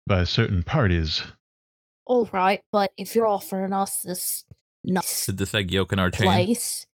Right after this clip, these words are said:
Speaker 2: why don't you guys use all that space yourselves?
Speaker 1: As you can see, uh, I do not exactly have a human body at this point. I have been living in this machine for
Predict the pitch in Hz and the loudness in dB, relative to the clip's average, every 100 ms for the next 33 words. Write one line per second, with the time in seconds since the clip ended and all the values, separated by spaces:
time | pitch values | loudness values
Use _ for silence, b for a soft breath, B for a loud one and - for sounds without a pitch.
0 | _ _ - 202 214 220 202 196 208 185 | _ _ -2 2 4 2 2 0 0 0
1 | 180 180 185 190 185 170 - - 180 180 | 0 0 2 4 4 0 -4 -4 -4 -2
2 | 165 180 165 175 170 - - 170 165 - | -2 0 0 2 0 -2 -2 -2 -4 -4
3 | - - - - - - 143 160 131 - | -2 -2 -4 -6 -8 -8 0 2 2 4
4 | 120 104 - 165 127 165 160 110 87 B | 4 4 2 2 2 2 4 4 2 B
5 | B B B 113 113 120 117 113 117 117 | B B B 2 4 4 4 4 4 2
6 | 117 104 113 110 101 92 92 87 151 117 | 2 2 4 4 4 2 0 0 2 4
7 | 101 87 147 131 156 120 117 110 - - | 2 0 0 2 2 2 0 -2 -2 -2
8 | 120 131 170 101 92 87 - 98 104 120 | 0 2 0 2 2 0 0 2 4 4
9 | 117 117 117 117 117 - - 165 139 147 | 4 4 4 4 0 0 2 2 2 0
10 | - 127 131 | 0 2 2